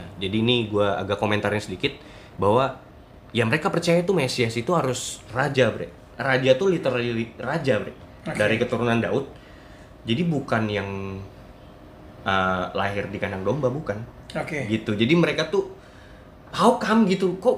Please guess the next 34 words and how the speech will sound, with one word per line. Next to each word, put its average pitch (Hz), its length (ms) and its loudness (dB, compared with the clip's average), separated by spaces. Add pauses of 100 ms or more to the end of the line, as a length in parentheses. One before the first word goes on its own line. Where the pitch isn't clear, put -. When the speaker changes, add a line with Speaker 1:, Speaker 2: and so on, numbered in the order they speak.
Speaker 1:
bisa 180 400 0
gitu 139 320 -2
loh 123 320 4
Mesias 135 400 -4
tuh - 400 -2 (320)
lahir 123 400 -2
dari 113 240 0
kandang 117 240 2
domba 147 400 4
gitu 127 240 0
loh? 113 160 -4
Kayak - 320 -6
mereka 131 240 -4
tuh 180 160 -2
nggak 180 80 0
setuju 123 400 0
dengan, 104 320 -2
dengan 101 240 -2 (560)
itu 135 320 0
gitu 98 240 -8
loh. - 80 -4 (240)
Makanya 104 360 0 (640)
ya 120 400 6
itulah 127 400 4
paham 107 480 -4
dari 101 480 -6
Yahudi 110 480 -2
gitu 85 160 -10
kan. 85 160 -12 (960)
Nah, 98 160 -2 (480)
jika 143 160 4
muncul 170 320 4
seorang 156 400 0
raja, 139 480 -2